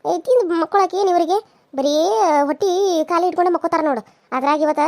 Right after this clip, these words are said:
ಆಕಿ ಮನಿಗ್ ಬ್ಯಾರೆ ಹೋಗ್ ಬಂದಾರ. ಹ್ಮ್, ಆಕಿ ಏನಂದಾಳ ಏನೋ ಅನ್ನೋಂಗ್ ಆಗ್ಬಿಟ್ಟತ್ ನನಗೆ. ಏನ್ರ ಅಂದ್ಲನ ಆಕಿ ಸಸಿ ನಿಧಿ? ಅಯ್ಯೋ, ಹೇಳ್ಬೇಕಂದ್ರೆ ಚಿಗವ್ವ, ಕಾಕ ಆನಿ ಹಚ್ಕೊಂಡಾರು. ನಾನು ಹೇಳಂಗಿಲ್ಲ, ಅವ್ರ ಮಾತಿಗೆ ನಾನು ತಪ್ಪಂಗಿಲ್ಲ.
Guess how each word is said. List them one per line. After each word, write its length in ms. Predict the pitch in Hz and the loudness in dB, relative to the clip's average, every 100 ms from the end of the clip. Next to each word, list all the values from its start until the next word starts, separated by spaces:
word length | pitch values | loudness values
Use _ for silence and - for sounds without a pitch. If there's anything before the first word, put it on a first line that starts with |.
| 349 | 0
ಆಕಿ 200 | 277 302 | 0 0
ಮನಿಗ್ 200 | 302 302 | -2 0
ಬ್ಯಾರೆ 160 | 294 277 | 0 0
ಹೋಗ್ 180 | 311 | 0
ಬಂದಾರ. 220 | 302 269 311 349 208 _ _ _ - | 0 0 -2 -2 -6 _ _ _ -4
ಹ್ಮ್, 240 | 262 254 | 0 0
ಆಕಿ 160 | 262 285 | 0 0
ಏನಂದಾಳ 320 | 269 254 254 | 0 2 2
ಏನೋ 220 | 254 254 | 2 2
ಅನ್ನೋಂಗ್ 280 | 247 247 247 | 0 0 0
ಆಗ್ಬಿಟ್ಟತ್ 300 | 254 247 240 | -2 -2 -4
ನನಗೆ. 180 | 226 254 | -2 -2
ಏನ್ರ 140 | 285 | 0
ಅಂದ್ಲನ 300 | 285 349 254 | 0 0 -2
ಆಕಿ 320 | 403 403 254 | -2 0 -2
ಸಸಿ 280 | 269 330 294 196 - _ _ 277 | -2 -2 -2 -4 -8 _ _ -4
ನಿಧಿ? 540 | 311 349 214 190 _ _ _ _ _ | -2 0 -2 -6 _ _ _ _ _
ಅಯ್ಯೋ, 240 | 339 285 285 | -6 -6 -6
ಹೇಳ್ಬೇಕಂದ್ರೆ 800 | - - 381 349 349 - - 320 | -10 -4 0 0 -2 -6 -8 -6
ಚಿಗವ್ವ, 340 | 320 302 320 - _ _ | -4 -4 -4 -8 _ _
ಕಾಕ 240 | 415 330 370 339 | -4 -4 -2 -2
ಆನಿ 200 | 349 339 | -2 -2
ಹಚ್ಕೊಂಡಾರು. 500 | 311 - 349 339 339 - _ _ _ 440 | -6 -6 -4 -4 -6 -12 _ _ _ -4
ನಾನು 240 | 359 349 | -2 -2
ಹೇಳಂಗಿಲ್ಲ, 460 | 370 349 370 381 349 - _ - | 0 0 0 -2 -4 -10 _ -4
ಅವ್ರ 160 | 330 | -2
ಮಾತಿಗೆ 380 | 330 330 339 330 | -2 -4 -4 -4
ನಾನು 220 | 339 339 | -2 -2
ತಪ್ಪಂಗಿಲ್ಲ. 480 | 349 370 381 370 | -4 -2 -2 -2